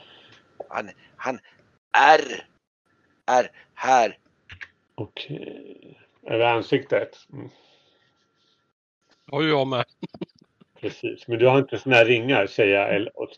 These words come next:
Speaker 2: tittar på din hand.
Speaker 3: Nej, men jag är inte där.
Speaker 1: Och han,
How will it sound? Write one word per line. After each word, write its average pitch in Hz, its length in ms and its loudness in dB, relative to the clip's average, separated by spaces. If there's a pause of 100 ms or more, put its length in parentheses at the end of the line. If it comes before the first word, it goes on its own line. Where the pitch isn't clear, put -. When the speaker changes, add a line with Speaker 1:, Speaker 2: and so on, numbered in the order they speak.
Speaker 2:
tittar - 320 -4
på - 100 -8
din 87 180 -2
hand. 87 360 -12
Speaker 3:
Nej, 139 300 2
men 151 100 10
jag 139 200 6
är 135 40 4
inte 143 180 4
där. 117 200 2 (2000)
Speaker 1:
Och - 140 -2
han, 107 240 0